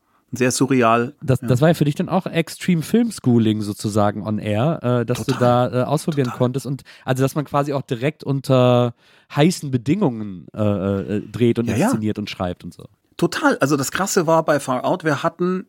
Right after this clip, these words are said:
Speaker 1: nicht mehr als zwei Stunden Zeit, das zu drehen.
Speaker 2: Na, krass.
Speaker 1: Maximal.
Speaker 2: Wow.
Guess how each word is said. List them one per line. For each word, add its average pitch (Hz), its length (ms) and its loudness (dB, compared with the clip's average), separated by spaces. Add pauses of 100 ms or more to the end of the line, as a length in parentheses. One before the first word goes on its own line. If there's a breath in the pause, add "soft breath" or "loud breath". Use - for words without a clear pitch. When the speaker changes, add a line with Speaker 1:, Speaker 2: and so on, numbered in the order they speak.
(140)
Speaker 1:
nicht 165 420 0
mehr 180 240 2
als 165 180 -8
zwei 143 220 -2
Stunden 143 400 -4
Zeit, 120 280 -4
das - 120 -10
zu - 100 -16
drehen. - 240 -12
Speaker 2:
Na, 110 140 -6
krass. - 420 -12
Speaker 1:
Maximal. 135 540 0
Speaker 2:
Wow. 101 320 -4